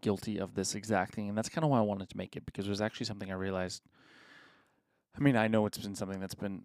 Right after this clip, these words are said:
that I've, I, I've struggled with throughout, uh, this life, but I noticed I was guilty of it today. <laughs>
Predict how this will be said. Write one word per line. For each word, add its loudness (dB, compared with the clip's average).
that -6
I've, -10
I, -4
I've -10
struggled 2
with -2
throughout, -4
uh, -8
this -10
life, 0
but 4
I 0
noticed 6
I 4
was 0
guilty 8
of 2
it -8
today. -8
<laughs> -10